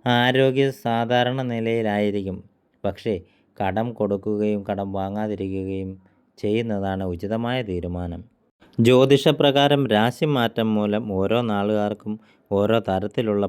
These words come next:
ഫലങ്ങളായിരിക്കും വന്നു ചേരുക. ആയതിനാൽ തന്നെ ഓരോ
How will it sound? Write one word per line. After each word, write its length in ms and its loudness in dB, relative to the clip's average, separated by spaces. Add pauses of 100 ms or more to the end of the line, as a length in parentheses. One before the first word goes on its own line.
(100)
ഫലങ്ങളായിരിക്കും 880 -4
വന്നു 240 -6
ചേരുക. 300 -4 (480)
ആയതിനാൽ 440 -2 (100)
തന്നെ 280 -2 (220)
ഓരോ 260 0